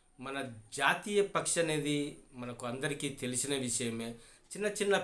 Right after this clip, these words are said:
పిల్లల కాడి నుంచి కూడా అందరికీ తెలుసు. దీన్ని వేటాడడం, దీన్ని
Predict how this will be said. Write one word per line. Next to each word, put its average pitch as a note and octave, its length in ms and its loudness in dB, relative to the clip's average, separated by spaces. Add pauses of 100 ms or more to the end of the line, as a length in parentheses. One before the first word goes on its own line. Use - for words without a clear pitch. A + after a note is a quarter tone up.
పిల్లల F#3 280 4 (120)
కాడి D#3+ 220 4
నుంచి D#3 240 -6
కూడా D3+ 200 6 (140)
అందరికీ C#3+ 420 0 (140)
తెలుసు. B2+ 340 0 (680)
దీన్ని D3+ 340 0 (120)
వేటాడడం, D3+ 880 4 (800)
దీన్ని C#3+ 400 -2